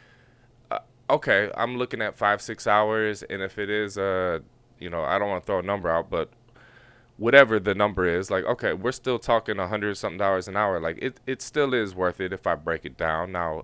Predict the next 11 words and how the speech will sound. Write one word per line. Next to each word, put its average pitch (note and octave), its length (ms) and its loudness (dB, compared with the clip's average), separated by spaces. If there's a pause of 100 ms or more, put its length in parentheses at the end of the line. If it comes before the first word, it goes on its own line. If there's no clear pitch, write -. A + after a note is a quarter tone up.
ideally, G#2+ 440 2
if G#2 120 -4
I'm E2 200 -2
too E3+ 220 -2
busy G2 340 -2
and F#2+ 80 -8
too C#3+ 180 -2
overwhelmed, F2+ 400 -2
I G#2+ 120 4
don't G#2 320 0
wanna E2+ 340 -2